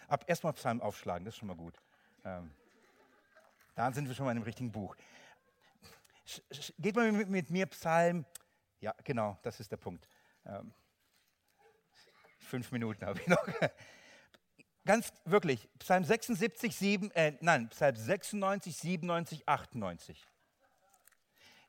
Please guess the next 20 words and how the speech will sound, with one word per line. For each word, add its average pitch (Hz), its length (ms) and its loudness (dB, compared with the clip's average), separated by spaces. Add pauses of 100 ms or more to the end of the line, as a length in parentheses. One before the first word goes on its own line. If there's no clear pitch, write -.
(180)
So, 165 280 6
ich, - 260 -2
ich, - 220 -8
ich, 185 160 -6 (120)
ich 180 160 -6
sag 185 280 4 (100)
sie 165 180 -2 (100)
nur, 156 220 0
wo 156 100 2
steht 165 360 -2
und 147 180 -4 (180)
ein 160 220 2
Blick 175 200 0
hinein, 156 380 6
zack, 143 340 0
weiter. 92 360 0 (1700)
Neunund-, 190 540 6 (480)
sechsundneunzig, 196 880 0
siebenundneunzig, 156 1080 -4
achtundneunzig. 98 1000 -4